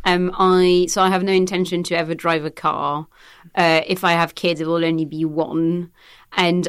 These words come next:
I never use fast fashion or Amazon or any kind of stuff like that. So I think that I should be allowed some treats on the other side. And yeah, one of my treats is not being very good at the recycling.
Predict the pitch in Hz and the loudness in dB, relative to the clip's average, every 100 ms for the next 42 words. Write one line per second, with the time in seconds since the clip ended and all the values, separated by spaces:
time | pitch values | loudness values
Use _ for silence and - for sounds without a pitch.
0 | - 180 170 165 170 165 165 160 165 - | 0 0 4 2 2 0 -2 -2 -6 -4
1 | 165 - 160 147 165 156 160 165 160 160 | -6 -4 -8 -4 -4 -4 -4 -2 0 0
2 | 160 147 156 151 156 156 156 160 156 156 | -4 -4 -4 -4 -4 -2 0 0 -2 -4
3 | 160 151 - 156 160 151 156 190 - - | -6 -8 -8 -8 -6 -6 -2 -2 -2 -2
4 | 170 165 175 160 160 - 160 160 160 156 | -2 -2 -2 -2 -2 -4 -2 0 0 -4
5 | - 160 - 170 165 - 147 147 143 143 | -8 -10 -8 -8 -8 -10 -8 -6 -6 -8
6 | 151 151 143 - - 175 202 190 196 175 | -8 -8 -10 -8 -4 0 2 4 2 2
7 | 175 165 170 165 165 160 165 156 160 160 | 2 0 -2 -4 -4 -4 -4 -2 -4 -2
8 | 156 156 156 156 151 160 - 151 151 | -4 -4 -6 -8 -6 -6 -6 -8 -10